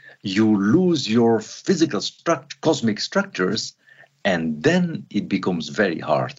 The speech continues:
to imagine, uh, a layer of complexity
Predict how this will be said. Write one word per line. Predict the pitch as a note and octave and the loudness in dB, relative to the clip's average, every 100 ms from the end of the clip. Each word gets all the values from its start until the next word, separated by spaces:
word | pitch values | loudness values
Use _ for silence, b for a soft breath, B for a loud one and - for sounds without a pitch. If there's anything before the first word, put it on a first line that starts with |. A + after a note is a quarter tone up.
| - | -8
to | F2 | -6
imagine, | E2 - - C3+ - - - - - | -2 -2 -2 -4 -8 -10 -12 -14 -8
uh, | - C2 C#2 B1+ A#1 - - | -2 0 0 -2 -6 -6 -2
a | |
layer | E2 E2 F#2+ G#2+ F#2 F2+ - | 0 2 4 4 4 0 -4
of | - - | -8 -6
complexity | F#2 C#2+ - F#2+ - G#2+ G#2+ A#2 C#3+ F3+ | -4 -2 0 -2 -2 -4 0 0 0 -2